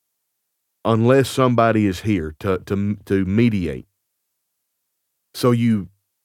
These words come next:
have the elder call the preacher in the office, you know, and, um,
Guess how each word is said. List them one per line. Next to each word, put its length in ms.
have 260
the 160
elder 200
call 180
the 80
preacher 360
in 80
the 120
office, 580
you 140
know, 300
and, 440
um, 360